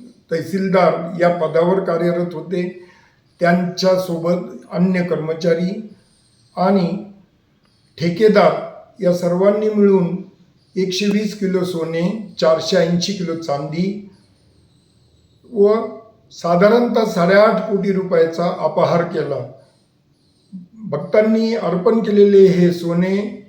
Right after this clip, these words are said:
आणि इतर मूल्य-, मौल्यवान दागिने याचा भ्रष्टाचार, याची चौकशी व्हावी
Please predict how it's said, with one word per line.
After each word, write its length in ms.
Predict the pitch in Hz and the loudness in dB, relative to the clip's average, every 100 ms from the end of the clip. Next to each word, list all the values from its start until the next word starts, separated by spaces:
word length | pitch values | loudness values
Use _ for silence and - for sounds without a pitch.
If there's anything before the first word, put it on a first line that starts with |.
| - | -14
आणि 480 | 170 170 180 175 175 - 233 | -6 -2 -2 -4 -6 -12 -12
इतर 240 | 208 - 202 | -6 -2 0
मूल्य-, 420 | 202 185 175 175 | 0 0 0 2
मौल्यवान 840 | 175 175 165 175 175 170 165 165 | 0 0 0 2 2 2 0 -4
दागिने 760 | 147 147 170 190 175 - - _ | -4 -4 -2 -2 -4 -8 -16 _
याचा 300 | 170 151 202 | -6 -4 -2
भ्रष्टाचार, 600 | 175 160 - 180 175 175 170 - - - _ _ _ _ _ _ _ _ _ _ _ 185 | 0 -2 0 -2 0 -2 -4 -8 -16 -18 _ _ _ _ _ _ _ _ _ _ _ -6
याची 300 | 160 196 - | -4 -4 -4
चौकशी 460 | 175 196 202 180 | -4 0 0 0
व्हावी 360 | 220 185 180 | 2 2 4